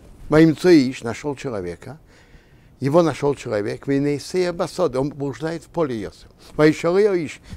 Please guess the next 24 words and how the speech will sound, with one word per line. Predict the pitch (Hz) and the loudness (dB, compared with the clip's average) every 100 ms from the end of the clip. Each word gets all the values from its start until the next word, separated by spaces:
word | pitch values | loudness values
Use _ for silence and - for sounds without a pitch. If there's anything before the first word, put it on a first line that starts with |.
| - | -2
Просил | 151 139 190 | -2 0 0
его | 190 196 | 2 0
человек: | - 180 113 | 0 -2 0
«Рейма, | 151 156 117 | -2 -2 0
ма | 165 220 | 2 2
ты | 247 | 2
вакиш? | 208 196 - - - - | -2 -4 -6 -20 -20 -12
Что | - 269 | -4 -2
ты | - | -2
ищешь?» | 240 - - - - - - - - | -4 -6 -18 -20 -18 -20 -20 -18 0
Ваимер | 170 214 226 156 | 4 6 4 0
сказал: | - 185 175 | 0 -4 -4
«Эс | - - | -10 -6
ахай | 370 277 - 151 123 | -4 -4 0 2 2
он | 120 | 0
эхи | 120 - | -2 -6
ме | 98 | -10
вакиш. | 95 85 - - - - - - - | -8 -10 -14 -20 -20 -20 -20 -16 0
Моих | 160 180 | 4 4
братьев | 165 190 - 92 | 2 -4 -6 -8
я | 98 92 | -8 -8
ищу. | - - - _ - - | -12 -20 -20 _ -18 -4
Хагидо | 139 143 220 190 180 | -4 -2 0 2 4
ноли. | 147 127 110 | 4 0 -4